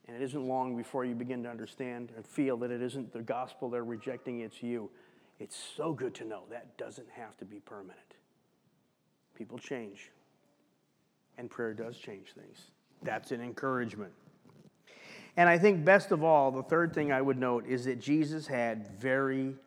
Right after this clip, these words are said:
very real human experiences. He had very, very real human emotions. He marveled at great faith. He marveled at a lack of faith. His humanity was full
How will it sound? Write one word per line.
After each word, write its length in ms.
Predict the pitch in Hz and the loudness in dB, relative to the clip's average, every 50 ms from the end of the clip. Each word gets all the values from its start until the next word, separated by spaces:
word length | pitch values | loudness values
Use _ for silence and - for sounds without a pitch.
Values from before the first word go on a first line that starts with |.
| _ - - - | _ -20 -18 -16
very 580 | 110 101 110 120 123 120 120 117 117 113 110 110 - | -12 -6 -2 2 2 2 2 2 0 0 -2 -4 -4
real 480 | 127 123 120 113 107 110 107 107 104 110 - - - - | -4 -4 -2 -2 -2 -2 -2 -4 -6 -8 -12 -18 -20 -16
human 440 | - - 117 110 104 110 110 107 107 - - | -12 -10 -10 -8 -8 -10 -12 -12 -14 -16 -20
experiences. 1080 | 104 - - - - 104 98 92 - 98 98 98 - - - 107 107 - - - - _ _ _ _ _ _ _ _ - - | -20 -18 -18 -16 -14 -14 -16 -16 -16 -20 -20 -20 -20 -20 -20 -20 -20 -20 -20 -20 -20 _ _ _ _ _ _ _ _ -20 -20
He 200 | - - 175 160 | -10 -4 -4 -4
had 260 | - 143 147 135 117 | -2 -2 -4 -4 -4
very, 380 | 110 117 143 139 139 139 139 139 | -4 -4 -2 -2 0 0 -2 -2
very 420 | 135 113 127 131 131 127 127 120 | -4 -2 -2 0 0 2 0 0
real 640 | 113 117 123 131 135 135 123 123 117 117 117 107 - - - - - - | -2 -2 0 0 2 2 2 2 2 0 -2 -4 -6 -10 -20 -20 -20 -20
human 540 | - - - 139 135 131 127 123 120 117 - - - | -14 -6 -2 0 0 0 0 0 -2 -6 -8 -8 -10
emotions. 680 | 110 110 110 110 110 101 - - 107 92 82 - - - _ _ _ _ _ _ _ _ _ _ _ - - _ _ _ - _ - | -8 -6 -6 -6 -6 -6 -8 -10 -12 -12 -12 -16 -20 -20 _ _ _ _ _ _ _ _ _ _ _ -20 -20 _ _ _ -20 _ -8
He 160 | - 147 147 | 0 2 2
marveled 520 | 147 147 147 160 175 185 185 190 180 165 170 | 4 4 6 6 6 6 6 4 4 2 2
at 140 | 156 156 | -2 -2
great 260 | 143 165 170 180 170 147 | 0 0 0 0 0 -4
faith. 380 | - - 180 190 202 220 214 - - - - - - - - | -2 0 2 4 4 2 2 -2 -12 -18 -20 -20 -20 -16 -8
He 100 | - 156 | -4 -2
marveled 460 | 147 139 135 135 143 147 151 151 143 | 0 2 4 6 6 6 4 2 2
at 80 | 143 156 | 2 2
a 60 | 170 | 2
lack 320 | 165 165 165 180 190 - - | 2 2 0 -2 -2 -2 -4
of 100 | 131 - | -4 -4
faith. 560 | - - 127 107 95 87 82 - - - - - _ _ _ _ _ _ _ _ - - - - - - - - | -2 -2 -2 -2 -2 -6 -10 -14 -20 -20 -20 -20 _ _ _ _ _ _ _ _ -20 -20 -20 -20 -20 -20 -8 -2
His 200 | - 156 143 - | 0 0 0 0
humanity 600 | - 156 143 143 147 151 160 170 170 170 180 175 | 0 0 0 2 2 0 0 0 2 2 2 2
was 260 | 160 147 135 127 - - - - - - | 4 2 2 0 0 -6 -14 -20 -8 0
full 500 | 160 160 165 165 175 185 185 175 - - | 4 4 6 6 4 2 0 -4 -6 -14